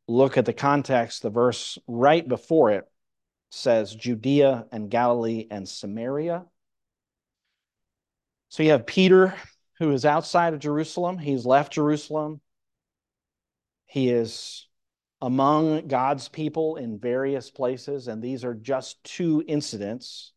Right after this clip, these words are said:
in Peter's life and ministry that Luke draws attention to. There's more coming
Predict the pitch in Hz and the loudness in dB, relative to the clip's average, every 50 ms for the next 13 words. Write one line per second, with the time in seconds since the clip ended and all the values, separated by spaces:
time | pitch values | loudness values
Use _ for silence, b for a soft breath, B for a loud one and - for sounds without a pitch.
0 | _ _ _ - 117 110 107 - - 139 139 123 120 113 110 104 - - - - | _ _ _ -10 -8 -8 -10 -10 -6 -6 -4 -2 -2 -2 -2 -4 -8 -14 -18 -18
1 | - - 113 117 123 127 127 127 - 113 107 110 123 127 123 113 - - - 90 | -10 -4 0 2 2 2 0 -2 -4 -6 -6 -4 -4 -4 -4 -6 -8 -10 -10 -10
2 | 87 92 98 98 _ _ _ _ _ _ _ _ _ _ _ _ _ _ _ _ | -10 -10 -12 -14 _ _ _ _ _ _ _ _ _ _ _ _ _ _ _ _
3 | _ _ _ _ _ _ _ _ - 117 110 107 110 - - 120 127 143 156 151 | _ _ _ _ _ _ _ _ -2 0 0 2 0 0 -2 0 4 6 6 6
4 | 139 - - - 127 127 123 123 117 110 107 - 104 - - 147 143 139 - 127 | 6 2 -2 -2 2 4 6 6 4 4 2 -2 -8 -4 -2 -2 -2 -2 -4 -6
5 | 107 92 - 104 90 90 95 98 110 117 117 113 113 - 120 120 120 127 139 131 | -8 -6 -6 -6 -6 -6 -4 -2 0 2 2 2 0 0 0 0 4 4 6 6
6 | 127 123 120 - - - - 165 139 117 107 110 127 135 - | 6 6 4 0 -6 -4 -2 0 0 0 0 -2 -4 -6 -8